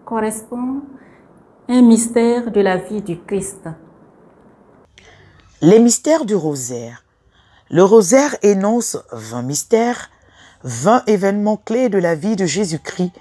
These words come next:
Speaker 2: et de la Vierge Marie. Ces mystères se regroupent en quatre catégories. Les mystères joyeux, médités le lundi et le samedi, l'Annonciation,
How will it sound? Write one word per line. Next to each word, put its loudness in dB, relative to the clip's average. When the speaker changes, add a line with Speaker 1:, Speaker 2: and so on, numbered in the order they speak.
Speaker 2:
et 2
de 0
la 0
Vierge -2
Marie. -6
Ces 2
mystères 4
se -2
regroupent 0
en -6
quatre -4
catégories. 0
Les -6
mystères -2
joyeux, 4
médités -4
le 0
lundi 0
et 4
le -2
samedi, -4
l'Annonciation, -2